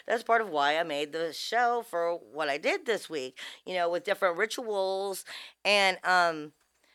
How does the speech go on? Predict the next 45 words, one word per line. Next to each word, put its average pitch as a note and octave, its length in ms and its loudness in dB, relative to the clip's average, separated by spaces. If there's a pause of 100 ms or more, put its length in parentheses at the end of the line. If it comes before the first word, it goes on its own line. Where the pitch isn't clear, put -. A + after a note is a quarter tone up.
(320)
ideas G3+ 520 2
of D#3+ 100 -6
how G3 220 8
to G3+ 120 0
spread F3+ 1040 0
your D3+ 220 -4
own F#3+ 240 0
personal E3 420 -4
thanks D3+ 400 -6
and D3 140 -6
gratitude, D3 720 0 (500)
not C#4+ 240 4
just C4 260 2
for G#3 340 2 (260)
Thanksgiving, E3+ 760 0
but F#3+ 200 2
in F#3 180 -2
general. C#3 460 2
Maybe D#3+ 340 -2
it's F3+ 140 -2
just F#3 180 -6
rituals F3+ 400 -6
you F3+ 80 -6
wanna F3 160 -2
take E3+ 180 -2
whenever E3+ 260 -2
you E3 120 -10
want, G3 380 -2 (400)
you F3 100 -2
know, E3 240 4
or D#3 220 0
situations F3 760 -6
and C#3+ 100 -10
how F3 180 4
to F3 120 4
bring E3 280 -2
it D#3 80 -4
into D#3 240 -6
your D3 100 -4
life. D3 240 -2
But F#3+ 140 -10
before B3+ 320 0
I F4 100 6
do F#3+ 200 -6
that, C#3 320 0